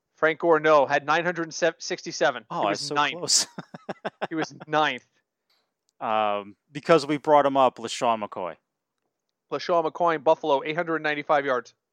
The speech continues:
Speaker 2: Damn it.
Speaker 1: One more shot, and I'm gonna tell you who the list is.
Speaker 2: Running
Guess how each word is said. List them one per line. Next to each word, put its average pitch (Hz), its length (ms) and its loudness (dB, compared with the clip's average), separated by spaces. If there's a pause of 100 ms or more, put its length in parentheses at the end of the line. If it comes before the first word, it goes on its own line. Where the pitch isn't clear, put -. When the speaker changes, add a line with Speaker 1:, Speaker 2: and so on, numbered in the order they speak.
(120)
Speaker 2:
Damn 135 280 -4
it. - 320 -6 (300)
Speaker 1:
One 170 200 4
more 196 160 2
shot, 180 260 2
and 156 80 -4
I'm 151 60 -8
gonna 147 100 -4
tell 147 180 2
you 139 80 0
who 139 60 -4
the 135 60 -6
list 127 200 -8
is. 117 180 -12 (1000)
Speaker 2:
Running 120 240 2